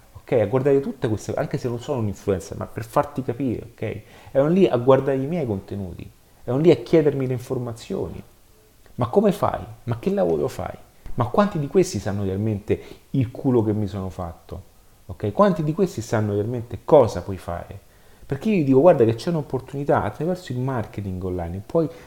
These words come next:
promuoverti, puoi esternalizzare un business, puoi incominciare a ragionare attraverso i social, a farti notare, acquisire clienti, gestire clienti, educare clienti, vendere clienti, a-, avere un piano strategico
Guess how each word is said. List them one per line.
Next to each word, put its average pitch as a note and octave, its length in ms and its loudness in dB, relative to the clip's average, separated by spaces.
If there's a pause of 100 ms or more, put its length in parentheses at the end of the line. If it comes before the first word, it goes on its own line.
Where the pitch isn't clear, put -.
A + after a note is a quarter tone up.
(180)
promuoverti, B2 720 2 (260)
puoi B2 340 2 (360)
esternalizzare B2 840 2
un G2 160 2
business, - 500 -8 (100)
puoi C#3 160 4
incominciare B2+ 520 0
a B2 40 4
ragionare A2+ 540 0
attraverso G2 440 -4
i G#2 40 -8
social, A2+ 440 2 (140)
a C#3 120 0
farti - 440 0
notare, A#2+ 540 0 (240)
acquisire C3 560 2
clienti, A#2 580 0 (180)
gestire B2+ 440 0
clienti, A#2 560 2
educare C#3 500 2
clienti, B2 460 -2
vendere C#3+ 500 2
clienti, B2 460 0 (260)
a-, - 160 -16
avere A3 360 2
un E3+ 180 4
piano B3+ 260 0
strategico C#3+ 840 -4